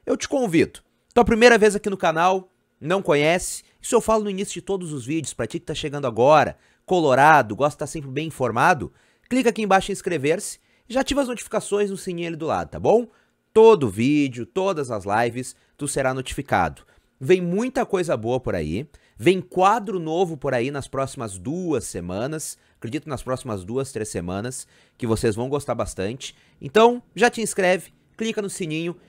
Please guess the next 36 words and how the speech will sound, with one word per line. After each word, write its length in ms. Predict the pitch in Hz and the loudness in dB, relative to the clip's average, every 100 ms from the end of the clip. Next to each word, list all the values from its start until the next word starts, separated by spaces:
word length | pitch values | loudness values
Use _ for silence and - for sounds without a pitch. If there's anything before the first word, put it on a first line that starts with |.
| _ | _
e 60 | 220 | 0
já 100 | 262 | 0
te 100 | - | 2
peço, 460 | 226 208 - - - _ - | 4 6 4 -4 -12 _ 0
deixa 200 | 214 - | 0 2
teu 120 | 185 | 2
like 240 | 160 160 | 2 2
nesse 240 | 156 - 117 | -4 -6 -6
vídeo 240 | 123 - | -6 -4
que 60 | 123 | -6
ajuda 200 | 107 113 | -4 -4
com 80 | 117 | -4
o 40 | |
algoritmo 360 | 98 98 101 107 | -2 -4 -6 -6
do 60 | |
YouTube, 340 | 101 - 69 64 | -6 -6 -12 -10
tá 120 | - | 2
bom? 240 | 120 262 254 _ _ _ _ _ _ - | 8 8 6 _ _ _ _ _ _ 4
Bom, 160 | 349 254 | 10 10
vou 120 | 277 | 8
começar 320 | 311 - 294 | 2 2 2
falando 340 | 254 233 262 | 2 2 0
sobre 300 | 240 247 226 | 0 -2 0
as 100 | 226 | -4
gurias 460 | 190 226 202 214 214 | -4 -8 -2 -2 -2
coloradas. 840 | - 202 202 104 143 67 - - _ _ _ | -4 0 0 0 -4 -8 -12 -14 _ _ _
Futebol 260 | - 247 | 2 2
feminino 400 | 247 214 185 214 | 2 -4 -4 -4
do 120 | 170 | -4
Internacional 720 | 151 160 147 143 - 107 120 165 | -6 -4 -4 -4 -6 -2 -2 -4
que 80 | |
costuma 400 | 156 135 - 156 | -10 -14 -12 -12
sempre 580 | 139 - 147 147 175 - - | -10 -10 -10 -6 -8 -8 -8
ir 180 | 196 185 | -8 -6
muito 400 | 175 185 185 180 | -8 -10 -8 -2
bem. 340 | 135 127 | 0 0